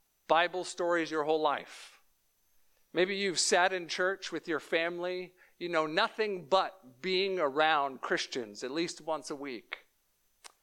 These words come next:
But honestly, ask yourself, have you repented to the word, repented at the word that God has sent you? No one else can do it for you.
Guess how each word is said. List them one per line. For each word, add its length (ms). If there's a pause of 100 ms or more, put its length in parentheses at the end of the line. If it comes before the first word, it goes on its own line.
(460)
But 120
honestly, 420
ask 320
yourself, 640 (840)
have 520
you 240
repented 840
to 80
the 140
word, 600 (420)
repented 640 (140)
at 180
the 60
word 260
that 120
God 220
has 120
sent 280
you? 180 (640)
No 120
one 120
else 180
can 120
do 140
it 100
for 260
you. 180